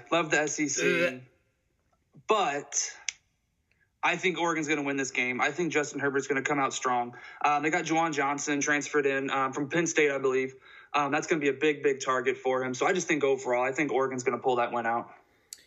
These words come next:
Speaker 2: Yeah, I think so too. Um, I, anytime an S E C school, uh, loses,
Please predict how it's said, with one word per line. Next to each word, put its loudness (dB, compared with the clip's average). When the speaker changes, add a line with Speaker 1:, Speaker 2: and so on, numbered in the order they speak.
Speaker 2:
Yeah, 0
I 2
think -4
so -4
too. -2
Um, -4
I, -12
anytime -4
an -4
S 0
E -10
C -6
school, -4
uh, 0
loses, -4